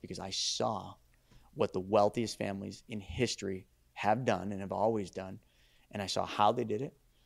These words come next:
I saw how they used a vehicle that I always thought did one thing. They used it in a completely different way. And I saw how it worked. And it was, it was kind of like the equivalent of when you, you find God.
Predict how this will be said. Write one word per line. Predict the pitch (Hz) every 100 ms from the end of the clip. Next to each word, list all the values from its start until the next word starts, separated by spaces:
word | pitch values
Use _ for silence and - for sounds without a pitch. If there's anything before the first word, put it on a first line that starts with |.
| _
I | 107
saw | - 101
how | 110
they | 113
used | 104 127 156 135
a |
vehicle | 110 101 135 147 143 110
that | 101
I | 113
always | 117 120 -
thought | 110 -
did | 107 98
one | 107 117 127
thing. | 139 143 123 -
They |
used | 101 95
it | -
in |
a |
completely | 92 92 - 131 -
different | 110 104 110 101
way. | 104 95 117 - _ - - _
And | 113 107 107
I | 101
saw | 104 - 107
how | - 92 95
it | -
worked. | 92 - - -
And | 98
it | -
was, | 107 101 - -
it | 120
was | 107 104 - - - _ _ -
kind | 147 156
of | 160
like | 127 127 127
the | 107
equivalent | - 113 107 113
of | 98
when | 95 107 107
you, | 104 104 104 -
you | 104 95
find | - 104 92 90 -
God. | 92 92